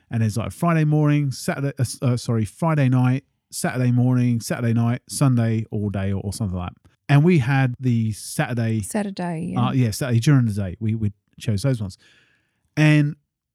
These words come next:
Speaker 1: you know, we were annoyed because, like, okay, so we've got these tickets. We've had these tickets for two years now,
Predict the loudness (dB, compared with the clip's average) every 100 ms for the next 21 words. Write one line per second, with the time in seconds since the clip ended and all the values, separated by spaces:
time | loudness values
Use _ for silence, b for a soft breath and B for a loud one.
0 | _ _ 2 4 4 4 4 4 4 2
1 | -2 -2 2 4 6 4 4 2 0 0
2 | -2 -2 -4 0 0 0 0 -2 -2 -2
3 | -2 0 -2 -2 -2 -2 0 -2 0 -2
4 | -2 -4 -6 0 2 4 2 0 -6 -8